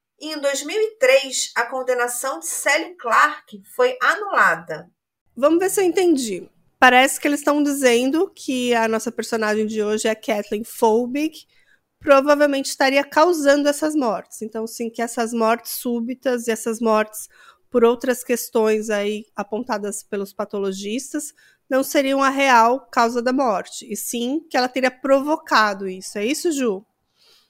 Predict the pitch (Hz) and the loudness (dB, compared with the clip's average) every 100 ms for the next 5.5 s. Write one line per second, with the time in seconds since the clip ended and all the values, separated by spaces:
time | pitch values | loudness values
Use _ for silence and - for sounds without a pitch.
0 | _ _ _ - 240 240 - 359 330 214 | _ _ _ -8 -6 -4 -4 -2 -2 -4
1 | 202 196 196 196 240 240 262 277 311 311 | -8 -12 -12 -12 -12 -8 -8 -6 -6 -4
2 | 302 294 262 254 285 349 359 240 - - | -2 -2 -2 -4 -2 -4 -6 -10 0 2
3 | 254 254 262 - - 269 233 214 180 180 | 2 0 -6 -8 -6 -6 2 6 8 6
4 | - 208 220 _ - 220 220 254 269 233 | 2 -12 -14 _ -6 -4 -4 -8 -8 -4
5 | 185 180 180 190 220 | -2 -4 -6 -10 -12